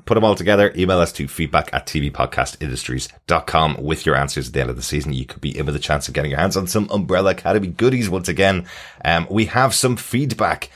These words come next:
from our wonderful fellow Academy alumni as well. Uh, first up, we got an email in from Coffee and Vodka to our email address at feedback at T V podcast industries dot com. On episodes three and four,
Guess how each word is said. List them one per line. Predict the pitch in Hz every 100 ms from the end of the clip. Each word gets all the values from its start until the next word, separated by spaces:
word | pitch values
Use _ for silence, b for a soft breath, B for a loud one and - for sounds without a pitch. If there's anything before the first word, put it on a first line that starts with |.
| B
from | - 87 85 -
our | 73 73
wonderful | 73 80 73 - 71
fellow | - 69 65
Academy | - 65 64 64 -
alumni | 69 71 73 71 71 69
as | 69
well. | 69 87 87 B B -
Uh, | 80 -
first | - - 113 -
up, | 123 120
we | 78
got | 80
an | 78 -
email | 90 87 87
in | 92 104 -
from | - 101 98 - b b b _
Coffee | - - - 98
and | 78
Vodka | 90 104 127
to | - - 69
our |
email | 71 71
address | 78 92 -
at | 69
feedback | - 69 65 -
at | 71
T | -
V | 65
podcast | - 67 - 65 -
industries | 73 71 - 92
dot | - 76
com. | - 135 139 B B
On | 107
episodes | 113 107 - 92 -
three | - 85
and | 69
four, | - 90 139